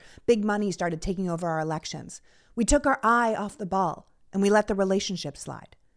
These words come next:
I mean, most people don't even vote in every election. One-third of the country doesn't vote at all, which has allowed a very specific group of people with influence and money an outsized amount of power.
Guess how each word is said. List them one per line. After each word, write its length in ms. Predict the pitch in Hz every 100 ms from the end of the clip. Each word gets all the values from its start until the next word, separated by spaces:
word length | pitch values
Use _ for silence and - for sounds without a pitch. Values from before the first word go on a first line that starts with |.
| _ -
I 60 | 247
mean, 180 | 285
most 220 | 277 330 -
people 200 | 302 240
don't 160 | 226
even 200 | 233 214
vote 180 | 185 202
in 100 | 208
every 200 | 190 196
election. 500 | 185 170 - - 151 - _ -
One-third 440 | 226 277 285 294
of 100 | 247
the 80 | 226
country 340 | - 247 254
doesn't 260 | 214 196 196
vote 220 | 190 196 -
at 160 | 170 -
all, 420 | 165 185 156 - _ _ -
which 200 | 247 -
has 160 | 262 254
allowed 480 | 233 226 240 240 -
a 80 | 190
very 340 | 170 196 240
specific 600 | 262 - - 190 226 -
group 200 | 196 202
of 140 | 247 -
people 420 | 190 170 165 - _ -
with 140 | 196
influence 520 | 208 226 247 254 254 240
and 100 | 208
money 380 | 185 165 151 - - -
an 120 | 208 -
outsized 640 | 220 - - 196 190 196
amount 280 | 185 160 156
of 100 | -
power. 420 | 156 147 139